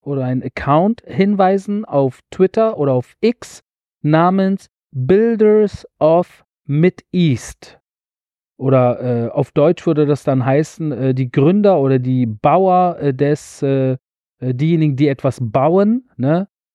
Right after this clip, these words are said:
äh, äh, des Mittleren Ostens. Also auf Englisch Builders of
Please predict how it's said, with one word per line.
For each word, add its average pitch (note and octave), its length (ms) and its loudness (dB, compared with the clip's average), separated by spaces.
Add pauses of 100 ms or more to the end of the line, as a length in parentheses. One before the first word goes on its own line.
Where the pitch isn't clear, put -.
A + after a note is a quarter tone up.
äh, C#3+ 200 0 (200)
äh, C#3 380 0
des - 480 -2
Mittleren E3 600 0
Ostens. - 680 -4
Also C#3+ 240 2
auf C3 100 -6
Englisch F#3 460 -2 (340)
Builders G3 1080 0
of D#3 420 -2